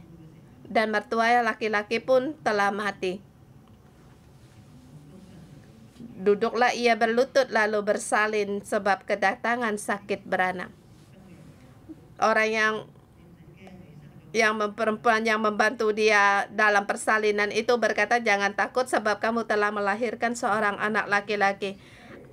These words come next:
Seorang putra, seorang putra, tetapi bagi menantunya ini, dia tidak gembira. Kemudian ia menamai anak itu Ikabod.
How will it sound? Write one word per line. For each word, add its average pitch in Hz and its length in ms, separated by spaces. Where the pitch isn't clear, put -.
Seorang 302 480
putra, 277 400
seorang 233 640
putra, 220 480
tetapi 220 720
bagi 214 400
menantunya 214 880
ini, 226 480
dia 214 400
tidak 208 320
gembira. 190 640
Kemudian 214 560
ia 202 240
menamai 202 720
anak 202 400
itu 214 320
Ikabod. 190 880